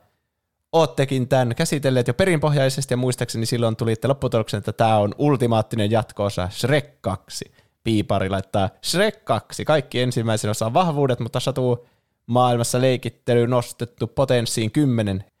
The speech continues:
Erinomainen twisti hyvästä haltiakummista. Niin ja tää." Ja sitten siinä on YouTube-linkki siihen I Need a Hero-kohtaukseen, jossa se laulaa se haltia-, hyvä haltiatar sitä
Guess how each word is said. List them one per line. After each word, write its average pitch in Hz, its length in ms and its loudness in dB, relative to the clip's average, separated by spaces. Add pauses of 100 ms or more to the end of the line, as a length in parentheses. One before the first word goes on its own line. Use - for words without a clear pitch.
(120)
Erinomainen 139 680 2
twisti 143 680 -2 (260)
hyvästä 127 500 2
haltiakummista. 107 880 -4 (200)
Niin 123 240 2
ja 98 120 -4
tää." 101 380 -4 (120)
Ja - 80 -12
sitten - 200 -8
siinä 107 160 -2
on 107 80 -4
YouTube-linkki 104 540 -4
siihen 107 260 2 (720)
I 113 40 2
Need 117 280 0
a 104 120 -2
Hero-kohtaukseen, 120 1120 0
jossa 135 220 -6
se 131 80 0
laulaa 123 420 2
se 139 120 -4
haltia-, 120 480 -4 (120)
hyvä 117 200 0
haltiatar 131 540 0
sitä 131 200 -4